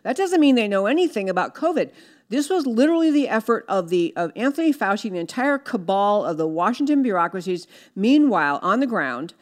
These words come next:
the brave doctors in this country, and many of them have been on my show talking about this, there were effective policies to help with covid, and we did not have the, um,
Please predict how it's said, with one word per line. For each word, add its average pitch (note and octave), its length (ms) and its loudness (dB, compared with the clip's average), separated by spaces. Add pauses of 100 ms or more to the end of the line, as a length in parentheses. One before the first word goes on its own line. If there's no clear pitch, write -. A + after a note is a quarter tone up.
(200)
the F#3+ 100 -4
brave G3 420 0
doctors E3+ 420 0
in F3 120 -2
this A#3+ 180 -2
country, F3 320 -4
and D3+ 280 -4
many A#3 280 0
of B3 60 2
them A#3+ 80 2
have A3+ 100 -2
been G#3 140 -2
on G3+ 80 -4
my G#3 100 -4
show G3+ 240 -4
talking F#3+ 380 -4
about D3+ 240 -4
this, C#3+ 260 -8 (240)
there F3+ 140 -2
were F#3 140 0
effective F#3 440 -4
policies F3 520 -4
to F3 100 -10
help E3+ 180 -6
with F#3 160 -8
covid, D#3 460 -4 (340)
and F3 300 -4
we F3 100 -6
did F3+ 280 -4
not F#3+ 280 -4
have F3 380 -4
the, D#3 320 -6 (240)
um, D#3 420 -6